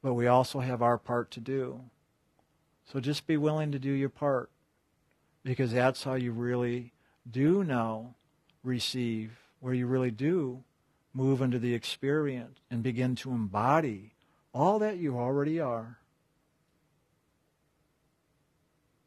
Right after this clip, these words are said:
You know that phrase, "God helps those who help themselves"?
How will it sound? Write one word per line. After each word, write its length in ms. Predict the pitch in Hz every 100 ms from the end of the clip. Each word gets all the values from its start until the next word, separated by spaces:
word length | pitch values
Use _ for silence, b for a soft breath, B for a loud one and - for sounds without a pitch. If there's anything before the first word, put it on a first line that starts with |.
| _ _ _ _ _ _ _ _ _ _ _ _
You 80 | 123
know 60 |
that 120 | 127 117
phrase, 360 | 120 123 123
"God 260 | - 117 117
helps 280 | 123 120 -
those 280 | 123 123
who 80 | 123
help 240 | 110 123 -
themselves"? 840 | 120 110 123 123 123 123 - -